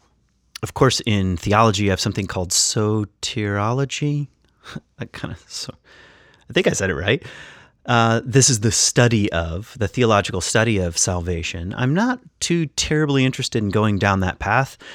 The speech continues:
Um, I, I just kinda wanna make some broad statements about it. Most of the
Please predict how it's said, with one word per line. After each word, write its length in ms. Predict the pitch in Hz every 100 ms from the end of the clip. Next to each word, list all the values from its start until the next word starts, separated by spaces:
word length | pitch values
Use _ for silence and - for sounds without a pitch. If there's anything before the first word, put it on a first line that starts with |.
| - - - -
Um, 540 | 110 101 101 101 98 _ _ _ _ _ _
I, 100 | 120 - -
I 80 |
just 260 | 123 143 - -
kinda 220 | - 143
wanna 140 | 135 123
make 200 | 120 -
some 200 | 110 92
broad 420 | 98 107 107 107
statements 440 | - 98 101 98
about 240 | 95 82 80
it. 80 | 143
Most 380 | 156 262 -
of 180 | 269 -
the 360 | 165 135 120